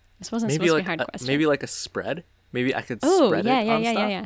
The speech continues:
Speaker 2: So that way I could put it on a bagel, or I could put it on,
Speaker 1: Yeah.
Speaker 2: like, sourdough toast,
Speaker 1: Mm.
Speaker 2: or an English muffin.
Speaker 1: Yeah.
Speaker 2: Or, I mean, I could keep going, but I
Speaker 1: Yeah.
Speaker 2: think you get the idea.
Speaker 1: <laughs> No, I get the idea. I understand what a spread is. That's
Speaker 2: So
Speaker 1: a great
Speaker 2: s-,
Speaker 1: idea.
Speaker 2: a spread. That is.
Speaker 1: Yeah,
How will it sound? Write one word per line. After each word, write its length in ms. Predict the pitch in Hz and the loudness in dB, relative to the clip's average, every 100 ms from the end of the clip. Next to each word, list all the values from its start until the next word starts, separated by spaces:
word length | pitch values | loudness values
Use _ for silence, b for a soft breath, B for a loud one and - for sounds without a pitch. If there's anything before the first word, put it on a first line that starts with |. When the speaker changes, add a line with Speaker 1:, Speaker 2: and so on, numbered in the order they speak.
| - | -8
Speaker 2:
So 120 | - | 0
that 180 | 139 151 | 4 4
way 240 | 135 120 - | 4 0 -2
I 80 | 113 | -6
could 120 | 117 | -6
put 100 | 123 | -4
it 80 | 113 | -2
on 180 | 110 104 | -2 -4
a 40 | |
bagel, 540 | 101 135 139 139 143 175 | 0 0 2 0 -2 -2
or 60 | |
I 40 | 208 | -2
could 120 | 240 | 0
put 160 | 269 277 | 0 0
it 60 | |
on, 220 | 262 214 190 | 0 -2 -4
Speaker 1:
Yeah. 20 | |
Speaker 2:
like, 260 | 185 - _ _ | -8 -12 _ _
sourdough 640 | - 113 107 110 107 107 | -6 -2 0 0 -2 -4
toast, 580 | - 107 107 - - - _ _ _ _ - | -6 -8 -8 -10 -14 -18 _ _ _ _ -8
Speaker 1:
Mm. 60 | |
Speaker 2:
or 420 | 196 104 - - - _ _ _ | -2 -2 -2 -4 -10 _ _ _
an 100 | 104 | -12
English 340 | 107 107 98 - | -8 -8 -8 -10
muffin. 520 | 95 - 101 107 123 _ _ _ _ | -12 -12 -14 -14 -20 _ _ _ _
Speaker 1:
Yeah. 200 | 190 175 196 | -12 -12 -8
Speaker 2:
Or, 440 | 92 - - - _ _ _ _ _ _ 117 | -8 -8 -12 -18 _ _ _ _ _ _ -8
I 40 | |
mean, 100 | 110 | -6
I 60 | 104 | -6
could 140 | 110 | -8
keep 160 | - 107 | -10 -10
going, 420 | 101 90 - - - | -6 -8 -10 -18 -8
but 100 | - | -2
I 20 | |
Speaker 1:
Yeah. 200 | 226 185 | -2 0
Speaker 2:
think 60 | 196 | 0
you 200 | 262 269 | 2 4
get 240 | 285 285 | 6 4
the 60 | 277 | 2
idea. 240 | 269 262 - | -2 -4 -2
Speaker 1:
<laughs> 40 | |
No, 120 | 262 | 2
I 120 | 208 208 | 4 2
get 160 | 208 | 0
the 80 | 208 | 0
idea. 200 | 185 175 | 2 2
I 100 | 180 | 2
understand 480 | 185 190 214 208 208 | 0 -4 -6 -6 -2
what 140 | 202 | -2
a 40 | 196 | -2
spread 300 | - - - | -6 -8 -8
is. 80 | - B B | -10 B B
That's 140 | 247 | -2
Speaker 2:
So 80 | 262 | 0
Speaker 1:
a 40 | - | 2
great 220 | 190 185 | 2 2
Speaker 2:
s-, 60 | |
Speaker 1:
idea. 320 | 180 196 262 262 | 0 0 0 0
Speaker 2:
a 60 | |
spread. 480 | 202 - 117 127 - _ - | -2 -4 -2 -2 -6 _ -6
That 140 | 110 | -6
is. 140 | 110 240 | -4 -4
Speaker 1:
Yeah, 260 | 262 180 | -4 -4